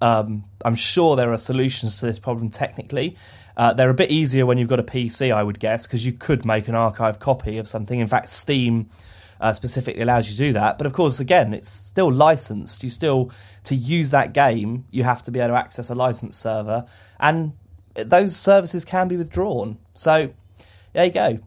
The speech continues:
Uh, you know, your P S two C Ds and, you know, le-, and your P S three or D V Ds or whatever they were in the P S two, it will work forever.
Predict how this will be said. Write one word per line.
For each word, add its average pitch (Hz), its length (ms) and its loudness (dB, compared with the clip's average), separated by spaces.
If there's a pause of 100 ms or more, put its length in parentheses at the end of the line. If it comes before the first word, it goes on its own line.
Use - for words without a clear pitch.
(120)
Uh, 135 160 2 (100)
you 151 120 -2
know, 120 100 0
your 139 140 -2
P 180 160 0
S 165 200 0
two 165 180 -2
C 147 260 -4
Ds 123 400 -2
and, 123 360 -2
you 113 100 -8
know, 113 260 -4
le-, 123 180 -2
and 120 140 -4
your 120 80 -4
P 147 120 0
S 123 160 2
three 131 260 -4 (220)
or 110 220 -2 (120)
D 131 160 0
V 117 120 0
Ds 110 160 -2
or 110 60 0
whatever 113 220 4
they 110 100 2
were 113 180 4
in 107 80 0
the 104 60 -6
P 117 60 -4
S 117 120 -6
two, 131 220 -10 (960)
it - 300 -4
will 151 160 2
work 165 300 6
forever. 156 500 0